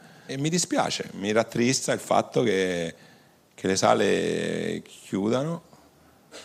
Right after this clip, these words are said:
perché è una perdita, semplicemente, non è che uso paro-, poi le, le motivazioni le sappiamo, ci sono le, le piattaforme, mm, hanno,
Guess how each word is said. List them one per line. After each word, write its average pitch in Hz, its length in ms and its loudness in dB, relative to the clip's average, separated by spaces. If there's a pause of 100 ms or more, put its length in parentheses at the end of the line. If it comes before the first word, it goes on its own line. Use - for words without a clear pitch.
(480)
perché - 240 -2
è 151 40 4
una 147 140 2
perdita, 80 640 2 (160)
semplicemente, 117 840 0
non 113 180 -4
è 101 100 -6
che 95 80 -10
uso 92 580 -6
paro-, 95 240 -6 (540)
poi 104 800 2
le, 117 160 0
le 123 140 0
motivazioni 151 720 2
le 101 160 2
sappiamo, 107 540 -2 (100)
ci - 160 -8
sono 101 260 0
le, 101 200 0
le 101 140 -2
piattaforme, 117 1040 0
mm, 90 580 -10
hanno, 92 600 -4